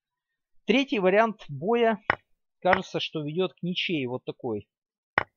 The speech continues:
Но здесь чёрные красиво выигрывают. Обратите внимание, что в этой позиции ещё, э,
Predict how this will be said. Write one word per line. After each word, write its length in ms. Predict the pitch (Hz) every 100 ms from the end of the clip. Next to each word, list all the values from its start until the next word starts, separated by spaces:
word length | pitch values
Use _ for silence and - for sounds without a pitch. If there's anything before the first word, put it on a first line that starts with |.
| _ _ _ _ _ -
Но 120 | 220
здесь 240 | 165 202
чёрные 440 | - - 190 185 151
красиво 460 | 135 135 - 156
выигрывают. 640 | 131 139 131 120 107 104 123
Обратите 480 | 123 147 180 147
внимание, 500 | 127 156 202 226 196
что 400 | 151 - 127 107 - _ _ _ _ -
в 80 | 147
этой 180 | 151
позиции 540 | 135 143 160 165 - 131
ещё, 500 | 123 - 123 107 - -
э, 540 | 113 113 113 110 110